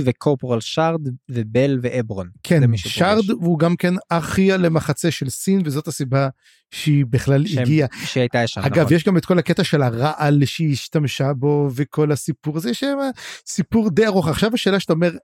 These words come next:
Speaker 2: למה
Speaker 1: כן.
Speaker 2: כל הדבר הזה קורה? אמ,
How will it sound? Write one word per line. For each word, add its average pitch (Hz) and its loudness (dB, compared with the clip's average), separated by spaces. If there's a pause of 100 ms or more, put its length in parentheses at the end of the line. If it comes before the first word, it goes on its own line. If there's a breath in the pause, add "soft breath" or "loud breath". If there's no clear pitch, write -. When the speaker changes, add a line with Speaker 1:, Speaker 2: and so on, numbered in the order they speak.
Speaker 2:
למה 160 4
Speaker 1:
כן. 113 -2
Speaker 2:
כל 160 4
הדבר 135 2
הזה 127 0
קורה? 117 -4 (960 loud breath)
אמ, 160 4